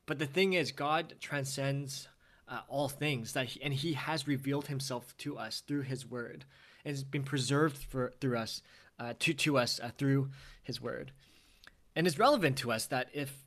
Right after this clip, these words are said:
Jesus is who he says he is, which is recorded in the Bible for us, then the question of can we trust the Bible isn't irrelevant. It's actually the most important question we can ask. If, if the Bible is true and Jesus is who he says he is, then this is where we can derive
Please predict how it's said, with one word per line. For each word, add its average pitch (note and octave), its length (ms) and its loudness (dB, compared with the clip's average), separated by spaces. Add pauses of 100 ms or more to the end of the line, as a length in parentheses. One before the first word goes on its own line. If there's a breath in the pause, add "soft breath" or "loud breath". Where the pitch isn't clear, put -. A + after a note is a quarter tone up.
Jesus F#3+ 380 2 (320)
is D3+ 220 0
who D3+ 100 2
he D#3+ 80 6
says D#3+ 320 4
he B2+ 140 4
is, A#2+ 180 2
which D3+ 160 -2
is C3+ 100 -2
recorded D#3+ 340 2
in A#2 60 0
the B2+ 60 2
Bible D3 300 4
for - 200 -12
us, A#2+ 180 -4
then C#3+ 100 -6
the C3+ 80 -2
question D3+ 500 -2 (480)
of C3 120 -4
can C#3 120 -2
we C3 80 2
trust D3 220 -4
the C3+ 60 0
Bible E3 440 2 (400 loud breath)
isn't D3 280 2 (140)
irrelevant. C#3+ 480 4
It's C3+ 140 -2
actually D3+ 260 2
the C3+ 60 4
most C#3+ 240 2
important C#3 380 2
question C#3 400 0
we B2+ 60 -2
can A#2 120 -2
ask. A#2+ 420 0 (1120 loud breath)
If, D#3 320 2
if C#3 120 -4
the D3+ 80 0
Bible F3+ 300 4
is F#3 220 0
true A#2 460 -2
and C3+ 260 -2
Jesus D#3 420 -2
is D#3 200 -2
who D3 140 0
he C#3 180 2
says D3 320 -2
he C#3 80 -2
is, A#2 540 -6
then D3+ 180 -2
this F3+ 220 0
is C3+ 100 -4
where D3 320 -2
we D3+ 80 -4
can C#3 160 -4
derive C3 720 -2